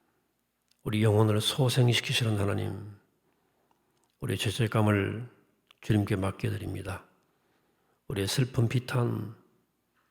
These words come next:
주님께서 건지를 믿고 주께 맡겨드립니다.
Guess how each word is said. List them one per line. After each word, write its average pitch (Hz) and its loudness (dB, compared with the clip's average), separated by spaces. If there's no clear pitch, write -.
주님께서 113 -2
건지를 110 2
믿고 120 -2
주께 - -6
맡겨드립니다. 98 -8